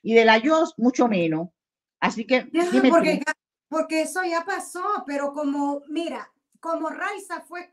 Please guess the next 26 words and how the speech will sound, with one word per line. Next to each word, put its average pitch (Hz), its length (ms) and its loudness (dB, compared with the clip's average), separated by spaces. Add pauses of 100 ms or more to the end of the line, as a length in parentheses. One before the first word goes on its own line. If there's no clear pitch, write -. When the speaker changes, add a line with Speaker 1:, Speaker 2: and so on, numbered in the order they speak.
(140)
Speaker 2:
como 294 340 -8
un, 392 440 -14 (440)
como 302 260 -6
la 285 200 -8
de 277 140 -10
Fran-, 339 460 -8
la 277 160 -12
francesa 302 760 -10
esta, 208 360 -16 (420)
dice 220 680 -14
ella 277 140 -8
que 254 80 -12
es 254 60 -16
francesa, 233 440 -12
¿verdad? 196 220 -18 (300)
La 285 200 -2
francesa 339 680 -8
esta, 285 260 -10
como 262 220 -6
expuso 285 680 -10
un 330 180 -6
audio 339 360 -4
de 339 120 -6
Raiza 262 720 -8
y 285 160 -12
hoy 330 380 -6